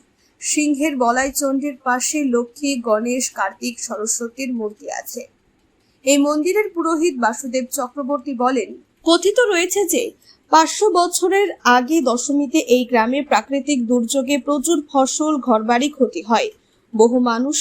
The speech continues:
মারা যান। সেই থেকেই সমাজের মঙ্গল কামনায় বাসিন্দারা বলাইচণ্ডী পুজো শুরু করেন। রীতি অনুযায়ী যাতে বাসিন্দারা পূজা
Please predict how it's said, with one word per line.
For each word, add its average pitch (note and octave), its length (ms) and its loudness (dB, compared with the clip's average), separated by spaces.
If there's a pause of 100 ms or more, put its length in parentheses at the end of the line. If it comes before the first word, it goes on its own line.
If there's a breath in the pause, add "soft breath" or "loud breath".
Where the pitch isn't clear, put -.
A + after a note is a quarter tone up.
মারা G#3+ 360 -4
যান। A#3 180 -2 (460 soft breath)
সেই D4+ 300 4
থেকেই E4+ 320 2
সমাজের D4 540 0
মঙ্গল C#4 400 0
কামনায় D4 500 0
বাসিন্দারা C#4+ 680 2
বলাইচণ্ডী A#3 680 0 (100)
পুজো C4 300 0
শুরু A#3 280 -6
করেন। F#3+ 320 0 (520 soft breath)
রীতি D#4 340 4 (160)
অনুযায়ী C#4+ 480 0
যাতে B3 300 0
বাসিন্দারা C#4+ 640 2
পূজা D4 380 0